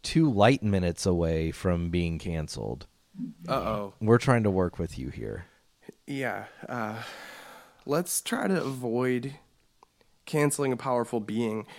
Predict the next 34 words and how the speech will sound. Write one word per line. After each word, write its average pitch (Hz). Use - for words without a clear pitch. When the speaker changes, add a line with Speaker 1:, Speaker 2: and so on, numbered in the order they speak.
Speaker 2:
If 117
we 147
can't 196
reach 165
a 127
treaty 143
to 143
run 127
the 143
randomizer 139
on 127
the 127
lentil 143
beans, 131
maybe, 156
you 143
know, 120
there's 123
something 123
else 107
we 104
can 90
do. -
You 135
know, 127
maybe 131
we 139
can 120
just -
work 143
on 131
some 113
wind 135
technology. 131